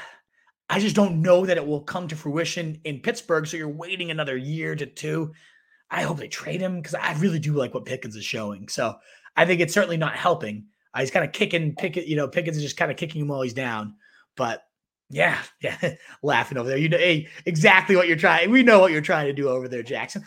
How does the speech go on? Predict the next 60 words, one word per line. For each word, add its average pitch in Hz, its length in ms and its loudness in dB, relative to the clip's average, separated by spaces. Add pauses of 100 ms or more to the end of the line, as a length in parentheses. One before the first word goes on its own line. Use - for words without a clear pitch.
(140)
Let 254 60 -4
me, 285 220 4
let 240 120 -4
me 254 260 0
check 269 220 4
your 254 100 2
great 190 340 2
trade 254 200 0
value 151 260 -4
chart. 165 220 -6
Everybody 170 320 0
out 196 140 -4
there 139 100 -6
should - 140 -18
check 156 260 -8 (180)
trade 214 200 2
value 165 240 0
chart. 185 200 -4
If 170 80 -10
you 185 40 0
have 170 100 0
any 160 100 -6
questions 170 400 -6
on 139 120 -10
a, 131 200 -8
a 131 100 -6
dynasty 147 400 -10
trade 170 220 -6
value, 107 340 -10
that's 160 200 -6
where 156 140 -6
we 135 100 -10
should 151 140 -12
go, 180 180 0
is 123 220 -4 (360)
our, 143 240 -4 (160)
our 151 140 -6 (320)
phenomenal 175 600 2 (180)
trade 170 200 -2
value 131 300 -4
chart 123 260 -8
over 131 200 -4
at 120 80 -8
Roto 139 200 -4
Street 151 280 -12
that 165 180 -4
Jackson 156 320 -6
has 143 120 -6
whipped 156 200 -4
up. 196 160 -4 (420)
Great 226 220 4
show. 240 260 4
Thank 240 320 0
you, 196 120 2
R 160 100 2
T 156 200 -10
K 160 260 -2
one 143 180 -8
three 143 200 -8
seven. 190 420 -6